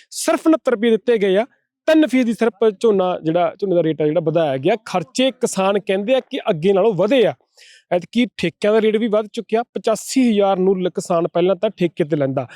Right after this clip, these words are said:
ਪਚਾਸੀ ਹਜ਼ਾਰ per ਏਕੜ ਦਾ ਤਾਂ ਉਸ ਮਾਲਕ ਨੂੰ ਦਿੰਦਾ, ਜਿੱਤੋਂ ਜ਼ਮੀਨ ਠੇਕੇ ਤੇ ਲੈ ਕੇ ਫਿਰ ਉਹਨੇ ਸਾਰਾ ਸਾਲ ਉਹਦੇ ਵਿੱਚ ਕਮਾਈ ਕਰਨੀ ਆ।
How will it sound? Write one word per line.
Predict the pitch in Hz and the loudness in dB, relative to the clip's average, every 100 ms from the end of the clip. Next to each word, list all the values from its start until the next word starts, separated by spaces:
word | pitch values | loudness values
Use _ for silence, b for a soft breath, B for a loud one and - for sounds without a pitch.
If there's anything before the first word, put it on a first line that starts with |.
| B _ | B _
ਪਚਾਸੀ | - 180 - | -4 -2 0
ਹਜ਼ਾਰ | 214 233 | 0 0
per | - 208 | 0 0
ਏਕੜ | 214 - 185 | 0 0 0
ਦਾ | 185 | 0
ਤਾਂ | 214 | 2
ਉਸ | 247 - | 0 0
ਮਾਲਕ | 214 175 180 214 | 0 0 0 2
ਨੂੰ | 214 | 2
ਦਿੰਦਾ, | 170 151 202 226 B B | 0 0 -2 -4 B B
ਜਿੱਤੋਂ | - 196 269 | -8 0 2
ਜ਼ਮੀਨ | 208 214 | 4 2
ਠੇਕੇ | 190 190 - 180 | 2 -4 -2 -2
ਤੇ | 202 | 0
ਲੈ | 160 156 | 0 0
ਕੇ | 180 | -2
ਫਿਰ | 170 202 | 0 0
ਉਹਨੇ | 247 | 0
ਸਾਰਾ | - 226 | 0 -2
ਸਾਲ | 240 190 | 0 0
ਉਹਦੇ | 208 | 0
ਵਿੱਚ | 214 - - | -2 -6 -4
ਕਮਾਈ | 185 185 | 0 0
ਕਰਨੀ | 208 202 175 170 | 0 -2 0 2
ਆ। | 180 | 2